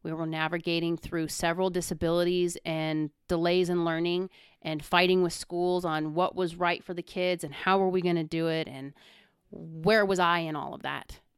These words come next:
And I wanted so much to take on homeschooling, but I just didn't know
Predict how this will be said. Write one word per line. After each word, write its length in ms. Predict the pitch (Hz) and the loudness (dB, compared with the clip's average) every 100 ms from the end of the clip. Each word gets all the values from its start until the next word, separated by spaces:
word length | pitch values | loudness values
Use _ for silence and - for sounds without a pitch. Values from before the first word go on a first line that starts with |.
| _ _ _ _ _ | _ _ _ _ _
And 160 | 175 170 | -2 2
I 200 | 180 190 | 4 4
wanted 460 | 175 185 190 175 165 | 4 4 4 2 -2
so 220 | - 196 | 0 2
much 300 | 190 - - | 0 -2 -8
to 60 | |
take 260 | 165 175 165 | -4 -4 -2
on 160 | 170 160 | -2 0
homeschooling, 680 | 185 180 - 170 165 160 165 - _ _ _ _ _ _ - | 0 0 0 -2 -2 -2 -6 -16 _ _ _ _ _ _ -4
but 100 | 175 | -4
I 80 | 165 | -2
just 320 | - 170 - | -4 -4 -2
didn't 240 | 165 160 | -4 -2
know 640 | 165 165 160 160 156 156 | 0 2 2 2 2 -2